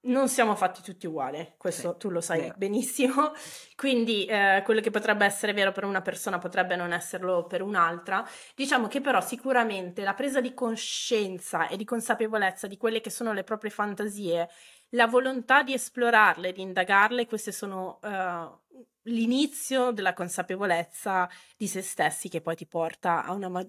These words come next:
Speaker 1: un maggior raggiungimento dell'orgasmo e a un,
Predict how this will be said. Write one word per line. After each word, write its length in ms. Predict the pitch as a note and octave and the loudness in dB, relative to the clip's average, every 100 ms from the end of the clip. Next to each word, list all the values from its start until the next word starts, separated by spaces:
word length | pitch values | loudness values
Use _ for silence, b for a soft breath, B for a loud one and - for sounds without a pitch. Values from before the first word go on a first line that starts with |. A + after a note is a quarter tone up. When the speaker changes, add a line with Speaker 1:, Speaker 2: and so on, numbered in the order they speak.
| - | -6
Speaker 1:
un 80 | A3 | -4
maggior 320 | G#3+ F#3 E3+ | -2 0 0
raggiungimento 680 | F#3+ F#3 G3+ F#3 F3+ F3+ F#3 | 0 -2 -6 -8 -6 -6 -6
dell'orgasmo 880 | F#3+ E3 E3 - G#3+ F#3 G3 F#3 F#3+ B B - | -8 -6 -6 2 4 4 0 -12 -12 B B -4
e 260 | F#3 G#3+ | 0 2
a 240 | A#3+ F#3+ G3 | 2 0 -4
un, 220 | G3 | -8